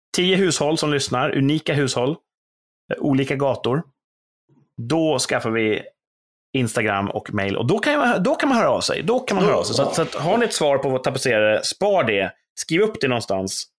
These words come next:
Speaker 1: Hör av er när det går.
Speaker 2: Mm.
Speaker 1: Eh, så kan vi lösa då punkt fem på listan. Yrken som inte gör det man tror. För det finns fler.
Speaker 2: Ja.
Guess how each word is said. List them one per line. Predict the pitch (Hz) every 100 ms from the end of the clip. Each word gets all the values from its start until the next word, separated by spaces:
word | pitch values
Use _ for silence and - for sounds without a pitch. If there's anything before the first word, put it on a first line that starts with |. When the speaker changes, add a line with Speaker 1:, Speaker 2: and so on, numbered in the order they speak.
| -
Speaker 1:
Hör | 127 147
av | 156
er | 127
när | 110
det | 110
går. | 120 131 85 - - _ -
Speaker 2:
Mm. | 120 123 120 - _ _ _ - - _ _ _ - _ _ _ _ _ _ - -
Speaker 1:
Eh, | 104 98 98 92
så | - 127
kan | 127
vi | 123
lösa | 127 110 175
då | 131 104 95 - _ _ _ _ _ _ -
punkt | 123 101
fem | - - 147 95 90 -
på | 113 98 95
listan. | 104 101 - - 90 87 - _ _ -
Yrken | 120 98 - - 101
som | 98 -
inte | 117 101
gör | 101 101 95 92
det | 98
man | 95
tror. | - 151 104 -
För | -
det | 185
finns | 185 175
fler. | - 240 101 - - _ _ _ -
Speaker 2:
Ja. | 110 -